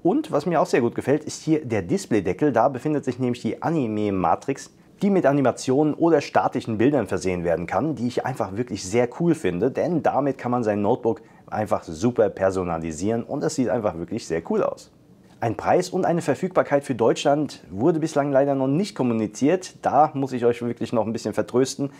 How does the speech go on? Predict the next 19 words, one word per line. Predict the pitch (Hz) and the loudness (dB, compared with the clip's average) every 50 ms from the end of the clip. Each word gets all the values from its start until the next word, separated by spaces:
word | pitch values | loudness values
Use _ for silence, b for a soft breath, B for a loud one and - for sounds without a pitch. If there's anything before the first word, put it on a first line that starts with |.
| B B B | B B B
Ihr | B 101 | B -4
schaut | - - 117 123 - | 0 2 2 2 2
dann | 120 107 | 0 0
einfach | 107 117 107 110 104 - - | -2 -2 -2 -4 -6 -2 0
gerne | 107 107 117 120 | 0 0 2 2
mal | 107 101 101 | 2 2 2
unten | - - 135 135 135 127 | 2 0 -2 -2 -2 0
in | 120 113 | 0 0
der | 104 98 | 2 2
Videobeschreibung | 110 127 123 - - - 107 113 113 113 110 - | 2 0 0 -2 0 2 2 2 2 0 -2 0
vorbei. | 113 104 104 110 113 | 2 4 6 6 6
Da | 107 | 4
ist | - - 110 - | 2 0 -2 -4
nämlich | 127 117 107 95 | -4 -4 -2 -2
ein | 98 95 | 0 0
Link | 104 147 180 - | 0 0 0 -2
zu | - 131 | -2 -2
meinem | 104 107 104 98 | -2 -2 -2 -2
Artikel. | - - - - - 220 208 - 143 165 185 | -4 -6 -8 -6 -6 -4 0 2 4 4 4